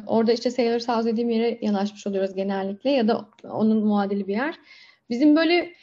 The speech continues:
e, bin tane fotoğraftan oluşan size servis ettiğimiz fotoğraflarımız var. Her yıl yeniliyoruz bu fotoğraf bankasını. Dolayısıyla herkes kendi duygularını, düşüncelerini bütünleyen, içsel, e, e,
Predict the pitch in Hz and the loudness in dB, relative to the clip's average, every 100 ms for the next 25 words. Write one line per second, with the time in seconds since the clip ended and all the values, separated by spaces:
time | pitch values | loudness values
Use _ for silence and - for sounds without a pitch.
0 | - _ - 233 233 233 247 320 311 285 | -20 _ -2 2 4 4 6 4 4 2
1 | 269 277 277 269 262 277 285 226 240 349 | 2 0 2 0 0 -2 -2 -2 -2 -2
2 | 392 392 _ _ - 240 254 302 294 294 | -2 -4 _ _ -10 -2 2 2 0 -6
3 | 226 214 247 262 269 254 247 247 302 392 | -8 -2 2 2 0 -2 -2 -4 -4 -6
4 | - 254 269 254 254 254 233 202 214 240 | -6 0 0 0 0 -2 0 -2 0 0
5 | 233 233 240 226 233 226 233 190 185 175 | 0 -2 -2 0 2 2 0 0 -4 -10
6 | 190 202 202 190 196 190 190 208 208 - | -12 -10 -6 -6 -6 -10 -12 -12 -14 -8
7 | 269 370 _ _ _ - 247 247 247 262 | -8 -8 _ _ _ -4 0 0 0 -2
8 | 254 247 254 247 220 214 - 233 226 220 | 0 0 -2 -4 -6 -8 -6 -2 -2 0
9 | 220 220 208 208 208 208 - 220 214 208 | 0 -2 0 0 2 0 -4 -2 0 0
10 | 196 196 214 _ - - _ 202 208 233 | 0 -4 -10 _ -20 -20 _ -6 -4 0
11 | 220 196 185 196 214 - 247 240 233 240 | 0 0 -2 -4 -8 -4 0 0 0 -6
12 | - - _ - 208 208 202 202 196 - | -20 -20 _ -4 0 2 2 0 -4 -4
13 | 208 - 214 214 - 208 208 | -6 -6 -8 -12 -8 -6 -6